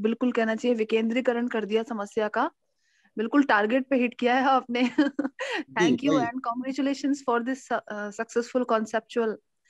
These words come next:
Speaker 1: explanation। मतलब जो बात इतने दिनों से चार दिन की ट्रेनिंग में जो ही, वही बात समझाई जा रही है, लेकिन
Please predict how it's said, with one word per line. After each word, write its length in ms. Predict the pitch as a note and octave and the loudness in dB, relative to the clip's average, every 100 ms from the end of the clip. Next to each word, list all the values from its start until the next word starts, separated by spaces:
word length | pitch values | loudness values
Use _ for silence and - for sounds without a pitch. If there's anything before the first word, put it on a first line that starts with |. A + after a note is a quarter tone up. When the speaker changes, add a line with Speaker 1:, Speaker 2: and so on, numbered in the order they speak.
| _ _ - | _ _ -12
Speaker 1:
explanation। 680 | - A#3+ A#3 A3 G#3+ G3+ F#3 - | -8 -4 -2 -2 -2 -4 -6 -8
मतलब 260 | G#3 D4 A3+ | -2 -2 2
जो 240 | A3+ C#4 | 4 4
बात 340 | B3 A#3+ C#4 - A#3 - | 4 2 2 -2 -10 -6
इतने 260 | - - C#4 | -4 0 0
दिनों 240 | C4 C4 | 2 2
से 240 | C4 D4+ C#4+ A3 A#3+ | 2 0 0 -2 0
चार 180 | A#3 | 0
दिन 200 | A#3+ C4+ | 2 0
की 60 | C4 | 0
ट्रेनिंग 320 | C4 B3 C4 | 2 2 4
में 100 | C#4 | 2
जो 140 | A#3+ C4 | 2 2
ही, 220 | D4 A#3 | 0 -2
वही 240 | A#3 A#3+ C#4 | -2 -2 0
बात 240 | C#4 C#4+ | -2 -4
समझाई 340 | B3 A3+ A#3+ | -6 -2 -2
जा 160 | C4 C4 | 0 0
रही 140 | A3+ | -2
है, 60 | A3 | -4
लेकिन 280 | G#3+ B3+ | -4 -2